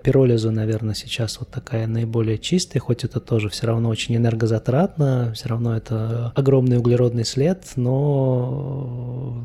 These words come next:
вроде как можно отходы разложить наиболее чистым образом вот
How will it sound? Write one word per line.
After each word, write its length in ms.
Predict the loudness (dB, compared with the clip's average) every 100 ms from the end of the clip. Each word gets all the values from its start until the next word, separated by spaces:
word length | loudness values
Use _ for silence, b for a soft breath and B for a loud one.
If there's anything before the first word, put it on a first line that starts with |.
| -8
вроде 320 | -4 -2 -2
как 220 | -4 -2
можно 480 | 0 0 0 -2 -2 -8 -12
отходы 400 | -6 -4 0 0
разложить 720 | 0 2 2 0 -4 -8 -14 B B B B B -2
наиболее 1000 | 0 2 4 4 6 4 6 4 4 0
чистым 460 | -2 -6 -2 0
образом 440 | 0 0 0 0 -4
вот 140 | -6